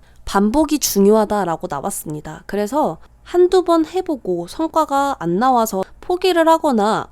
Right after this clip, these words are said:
안 된다라고 치부를 하는 게 아니라 계속해서 반복을 통해서 나를 갈고 닦아야 한다라는 게 중점인 것 같습니다.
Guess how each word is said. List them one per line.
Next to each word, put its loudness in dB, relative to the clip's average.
안 -2
된다라고 0
치부를 -2
하는 0
게 -2
아니라 -2
계속해서 -2
반복을 0
통해서 2
나를 2
갈고 -2
닦아야 4
한다라는 2
게 2
중점인 2
것 -2
같습니다. -4